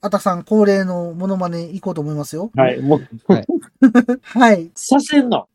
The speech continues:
Speaker 2: えぐいな。
Speaker 1: <laughs> 一応。
Speaker 2: えぐいな。
Speaker 1: Twitterの方で、
Speaker 2: はい。
Speaker 1: スカッチさんからいただいたモノマネリストを、あの、使わせてもらって。
Speaker 2: 今、スカッチさんのやつ、全部打ち尽くしたらどうなるのさ。
Speaker 1: その間に、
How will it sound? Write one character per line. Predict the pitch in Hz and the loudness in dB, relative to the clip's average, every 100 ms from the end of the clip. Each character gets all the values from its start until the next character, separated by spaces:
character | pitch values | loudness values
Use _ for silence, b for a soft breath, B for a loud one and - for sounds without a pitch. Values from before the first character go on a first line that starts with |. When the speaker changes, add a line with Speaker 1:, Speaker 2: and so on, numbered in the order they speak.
| _ | _
Speaker 2:
え | 226 | -6
ぐ | 240 220 | -2 -4
い | 131 | -4
な。 | 113 _ | -10 _
Speaker 1:
<laughs> | 220 220 262 226 | 2 4 4 4
一 | 233 208 208 208 | 2 2 2 2
応。 | 170 - _ | 2 -6 _
Speaker 2:
え | 175 196 | -4 -2
ぐ | 180 | -2
い | 127 | -6
な。 | 107 - _ _ | -10 -18 _ _
Speaker 1:
Twitter | - 330 - _ - 302 294 | -8 -8 -8 _ 2 4 4
の | 277 | 2
方 | 269 208 | 0 0
で、 | 165 139 _ _ | -2 -6 _ _
Speaker 2:
は | 110 | -4
い。 | 104 | -4
Speaker 1:
ス | - - | -12 -2
カ | 415 | -2
ッ | - | -2
チ | 214 | -6
さ | 202 156 | -4 -4
ん | |
か | 143 | -6
ら | 139 | -8
い | |
た | 147 156 | -6 -4
だ | |
い | 143 | -4
た | 131 113 110 | -6 -14 -6
モ | 175 | -2
ノ | 190 | 0
マ | 180 175 | -2 -6
ネ | 170 | -8
リ | |
ス | 165 - | -10 -10
ト | 151 | -10
を、 | 127 110 _ _ _ _ | -10 -16 _ _ _ _
あ | 170 | -12
の、 | 160 | -10
使 | - 202 | -2 0
わ | 185 | 0
せ | - | -2
て | |
も | 185 | -2
ら | 190 | -2
っ | 151 | -4
て。 | - 226 | 0 2
Speaker 2:
今、 | 247 285 269 | 4 4 2
ス | - 226 | -4 -4
カ | 254 | 0
ッ | 294 | 0
チ | 226 214 | 0 -2
さ | 185 | 0
ん | 156 | 0
の | 147 | -2
や | |
つ、 | 143 135 131 _ _ _ _ _ 160 | -2 -6 -8 _ _ _ _ _ -14
全 | 143 220 | 2 2
部 | 185 147 | 2 -2
打 | 151 | -4
ち | 160 | -8
尽 | 185 | -6
く | 180 | -4
し | 127 | 0
た | 123 | 0
ら | |
ど | 117 | 0
う | 143 | 0
な | 135 | -2
る | |
の | 120 92 90 | -6 -12 -18
さ。 | - - | -20 -20
Speaker 1:
そ | - 202 | -4 2
の | 196 185 | 2 4
間 | 233 262 294 | 4 6 4
に、 | 381 339 | 2 -8